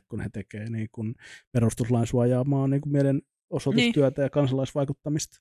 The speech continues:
Speaker 1: Mä en niinku, mä en vaan pysty niinku
Speaker 2: Niin.
Speaker 1: haippaa tommosta ihmistä, ja mun
Speaker 2: Joo,
Speaker 1: mielestä
Speaker 2: joo.
Speaker 1: se on niinku vitun ärsyttävää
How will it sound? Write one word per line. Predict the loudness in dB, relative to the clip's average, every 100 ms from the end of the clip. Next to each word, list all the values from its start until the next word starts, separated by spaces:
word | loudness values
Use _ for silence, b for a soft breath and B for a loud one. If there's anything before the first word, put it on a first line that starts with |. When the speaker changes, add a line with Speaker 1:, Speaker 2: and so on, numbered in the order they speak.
| _ _ _ _ 0
Speaker 1:
Mä | 2 2
en | 0
niinku, | -2 -4 -8 -6
mä | 0 2
en | 6
vaan | 6 6
pysty | 6 4 0
niinku | -4 -4 -8
Speaker 2:
Niin. | -14 -16 _
Speaker 1:
haippaa | -4 -2 -4 -8
tommosta | -8 -10 -10 -8
ihmistä, | -8 -8 -6 -4
ja |
mun | 0
Speaker 2:
Joo, | 2
Speaker 1:
mielestä | 2 2
Speaker 2:
joo. |
Speaker 1:
se | 2
on | 0
niinku | 0 -4 -2
vitun | -2 -2 -2
ärsyttävää | -4 -6 -10 -8 -6 -8 -12